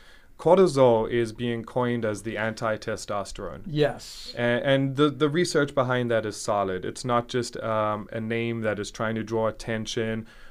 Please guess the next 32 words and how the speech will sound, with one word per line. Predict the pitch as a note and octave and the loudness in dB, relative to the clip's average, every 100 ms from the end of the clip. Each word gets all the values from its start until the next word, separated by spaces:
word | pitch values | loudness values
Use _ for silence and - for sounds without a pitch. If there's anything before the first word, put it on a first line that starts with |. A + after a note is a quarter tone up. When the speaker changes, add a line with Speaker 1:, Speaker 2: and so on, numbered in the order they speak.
| - | -8
Speaker 1:
or | A2 | -2
one | A2+ A2+ | 0 0
of | G#2+ | -2
these | G#2+ - | -6 -2
buzzwordy | A#2+ A#2 A#2 A2 A2 A2 | 2 2 2 0 0 0
marketing, | G#2+ A2 A2 A#2+ A2+ A2+ A2 | 0 0 0 -4 -4 -4 -6
uh, | G#2 G#2 - | -4 -4 -4
uh, | G#2+ G#2 - | -6 -6 -4
terms. | A#2+ A#2 A2+ A#2 - - - - | 0 0 0 -6 -12 -20 -20 -8
It's | C#3+ C#3+ C#3+ | 0 0 2
really | C3+ D3 C#3+ C3 | 4 4 4 2
true | - C3 G#2+ G2+ | -2 -2 -2 -2
that | A2+ A2+ | -4 -2
there's | A#2 A2+ | -2 -2
solid | - - C3+ C3 C3 B2 | -8 0 2 4 2 -2
science | A#2+ A2 A2 - | -4 -2 -4 -4
behind | A#2 A2 A2 A2 A2+ | -4 -2 -4 -2 -2
it. | A2+ - - - - - | -2 -4 -14 -16 -16 -4
And | C3+ C3+ C3 A#2+ | 2 2 2 0
why? | A#2 C3 G#2+ F#2 - - | 2 4 4 0 -8 -18
So | - - B2+ B2+ B2+ - D3 | -10 0 2 2 0 -8 -6
again, | B2 D3 D#3+ A#2 | -2 0 0 0
the | |
reason | A2 C3+ D3 C#3+ | -2 -2 -2 -2
is | C3 A#2 | -2 -4
the | - | -6
way | G#2+ A#2+ D3+ | -4 -2 0
it | D3+ | -2
reacts | A#2+ A#2 A#2+ A#2+ - - - - - - - | -2 0 0 0 -2 -12 -18 -20 -20 -14 -4
with | A#2+ A2+ | -4 0
your | A#2+ A2 A2 A2 | 0 2 2 2
hypothalamic | A2+ C3 C#3+ D3+ - C3 C3 B2+ B2 A#2+ | 0 -2 0 -2 0 2 2 2 0 -2